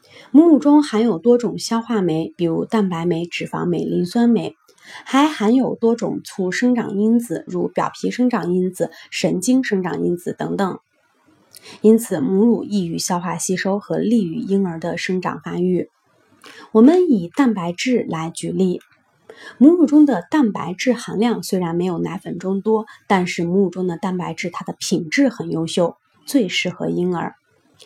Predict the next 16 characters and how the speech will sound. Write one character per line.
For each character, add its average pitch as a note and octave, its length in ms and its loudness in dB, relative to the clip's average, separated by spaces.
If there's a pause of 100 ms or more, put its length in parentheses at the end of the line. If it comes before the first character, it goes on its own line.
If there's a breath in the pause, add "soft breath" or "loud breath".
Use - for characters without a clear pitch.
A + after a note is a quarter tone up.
(260 loud breath)
因 E4 100 2
为 F4 100 6
蛋 F4 240 4
白 F3+ 200 -2
质 A3+ 260 2
由 F3 260 0
乳 F#3+ 200 -4
清 A#3+ 260 0
蛋 A#3 200 0
白 E3+ 200 -4
和 E3 240 -4
酪 G#3 300 2
蛋 F3+ 200 -4
白 E3 180 -8
组 E3+ 160 -10
成， E3+ 360 -6